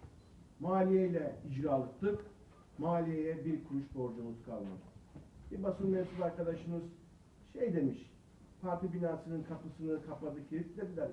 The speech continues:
işçisine bile maaş veremiyor demiş. Cumhuriyet Halk Partisi'nin, Aydın Cumhuriyet Halk Partisi'nin hiçbir kurum ve kuruluşa ve hiçbir kişiye bir lira borcu yoktur. Bir kuruş borcu yoktur.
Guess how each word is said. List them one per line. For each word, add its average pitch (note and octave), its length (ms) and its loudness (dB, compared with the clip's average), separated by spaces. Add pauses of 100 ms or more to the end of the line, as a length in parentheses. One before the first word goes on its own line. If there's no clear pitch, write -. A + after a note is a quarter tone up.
(100)
işçisine D3 480 -8
bile C#3+ 120 -2
maaş C3 380 -4
veremiyor C#3 460 0 (380)
demiş. D#3 360 2 (840)
Cumhuriyet G#3 420 2
Halk A#3 200 -4
Partisi'nin, B2+ 580 -4 (1300)
Aydın F#3 300 2
Cumhuriyet D#3 340 -2
Halk F#3 220 -2
Partisi'nin B2+ 460 -6 (680)
hiçbir E4 580 2
kurum A#3+ 340 2
ve A3 140 2
kuruluşa F#3+ 500 2
ve F#3+ 120 4
hiçbir G3+ 300 -4
kişiye D#3+ 440 -4 (320)
bir G#3+ 180 2
lira E3+ 220 0
borcu C3 280 -2
yoktur. - 300 -8 (1300)
Bir D4+ 260 8
kuruş A3+ 420 -2
borcu C#3+ 300 -2
yoktur. - 320 -8